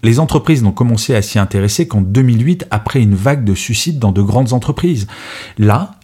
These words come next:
il aura fallu la pandémie et la baisse du chômage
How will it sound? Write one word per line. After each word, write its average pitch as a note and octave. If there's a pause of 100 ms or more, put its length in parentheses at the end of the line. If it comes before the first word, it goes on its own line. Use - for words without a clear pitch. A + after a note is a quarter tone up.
(140)
il C3
aura C3+
fallu D3
la G2
pandémie E3 (200)
et E3+
la B2+
baisse G#2
du F2
chômage G2+